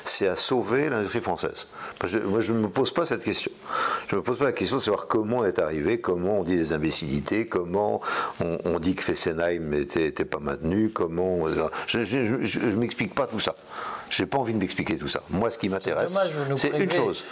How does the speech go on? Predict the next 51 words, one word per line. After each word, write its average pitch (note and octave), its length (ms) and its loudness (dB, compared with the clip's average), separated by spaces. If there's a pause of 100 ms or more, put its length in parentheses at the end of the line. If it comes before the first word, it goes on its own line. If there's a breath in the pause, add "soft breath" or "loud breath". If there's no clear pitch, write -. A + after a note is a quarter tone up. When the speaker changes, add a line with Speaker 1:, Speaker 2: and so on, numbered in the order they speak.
Speaker 2:
d'un C3+ 140 2
petit D#3 200 0
Speaker 1:
C'est, - 120 2
Speaker 2:
scoop, A3 180 2
Speaker 1:
c'est, E3 140 4
Speaker 2:
on C#3+ 200 2
aurait C3 120 2
aimé C#3+ 80 0
Speaker 1:
c'est, D#3 80 4
Speaker 2:
avoir C3+ 220 4
un A#2+ 40 -4
Speaker 1:
c'est - 140 2
Speaker 2:
petit C3+ 80 4
Speaker 1:
une C#3 80 2
Speaker 2:
scoop. G#3+ 180 4
Speaker 1:
chose. - 160 0 (240)
Une B2 160 2
chose, E3+ 580 2
c'est - 180 2
que G#2+ 60 2
j'ai A#2+ 140 2
envie A#2 400 2
que - 80 -2
l'industrie F#2 480 -2
française F#2 640 0 (240 loud breath)
se - 160 -2
maintienne, E3 600 0 (420 loud breath)
et - 80 0
pour - 220 -4
qu'elle F2+ 120 -4
se - 160 -2
maintienne, B2 600 0 (160)
il E2+ 120 2
faut F2+ 360 0 (200 loud breath)
revenir F2+ 720 2 (140)
au D#2 100 2
coût - 320 -2 (460 loud breath)
et G2 80 0
par G2 140 -2
conséquent G2 480 -2
à G2+ 100 0
la D#2+ 140 -2
tarification F#2+ 680 -2
électrique. - 440 -8 (200 loud breath)
Alors G#2+ 140 -2
pour A2+ 180 -2
deux E3+ 120 2
raisons. F#2+ 280 -2 (960 loud breath)
Pour F#2+ 160 -2
deux C#3 80 -2
raisons. G#2 240 -4